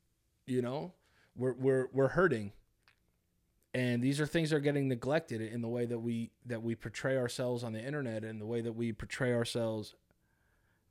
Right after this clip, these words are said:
on a daily basis, even just to our peers. You know, a lot of times when people kill themselves, a lot of people say that they were happy.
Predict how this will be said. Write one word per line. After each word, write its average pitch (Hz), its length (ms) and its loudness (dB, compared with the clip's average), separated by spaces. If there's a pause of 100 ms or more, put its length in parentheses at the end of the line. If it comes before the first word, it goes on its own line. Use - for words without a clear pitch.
on 123 140 -2
a 117 40 -2
daily 123 360 2
basis, 117 760 0
even 147 260 0
just 139 200 -4
to 160 160 2
our 131 100 2
peers. - 640 -4 (880)
You 127 100 -6
know, 131 220 -2
a 127 60 2
lot 156 180 8
of 156 80 4
times 175 400 4
when 143 120 6
people 143 220 0
kill 196 260 0
themselves, 120 800 -2 (1600)
a - 60 -2
lot 180 180 4
of 214 60 -2
people 190 200 -6
say 180 220 0
that 180 100 0
they 180 120 0
were 175 80 4
happy. 160 460 -4